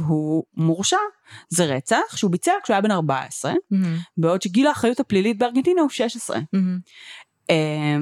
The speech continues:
Speaker 1: ואז הם באים ואומרים, בעצם, "וואלה, אנחנו לא מוכנים להסגיר אתכם על הפשע הזה, כי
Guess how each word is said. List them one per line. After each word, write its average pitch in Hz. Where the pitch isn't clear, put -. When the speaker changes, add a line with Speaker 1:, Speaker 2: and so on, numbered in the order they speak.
Speaker 1:
ואז 175
הם 247
באים 277
ואומרים, 381
בעצם, 202
"וואלה, 226
אנחנו 202
לא 285
מוכנים 156
להסגיר 180
אתכם 156
על 160
הפשע 330
הזה, 214
כי 185